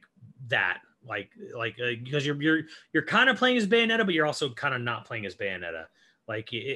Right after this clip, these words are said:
it's like a, it's like a Virgil thing with, like, V and, and Urizen, um, splintered, but, like, not as, not as crazy, like, 'cause Urizen's just a big tree monster. But, um,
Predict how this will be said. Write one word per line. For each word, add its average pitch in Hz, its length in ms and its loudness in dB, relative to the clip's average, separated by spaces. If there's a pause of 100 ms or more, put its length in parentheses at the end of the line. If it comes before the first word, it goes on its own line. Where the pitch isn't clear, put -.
(220)
it's 160 120 0
like 185 120 2
a, 175 100 2
it's 160 100 -4
like 185 100 2
a 165 80 4
Virgil 139 420 4
thing 123 220 -6
with, 120 100 -4
like, 113 140 -2
V 147 500 0
and, 117 200 -4
and 127 220 -6
Urizen, 113 640 -4 (460)
um, 98 580 -2 (200)
splintered, 123 640 -4
but, 110 140 -8
like, 113 180 -4
not 120 220 -2
as, 104 260 -4
not 120 140 -6
as 110 80 -6
crazy, 92 600 -10
like, 95 160 -12 (240)
'cause 104 180 -14
Urizen's 110 340 -6
just 101 140 -12
a 98 40 -10
big 95 220 -10
tree 107 240 -10
monster. 87 420 -10
But, - 800 -14
um, 90 460 -4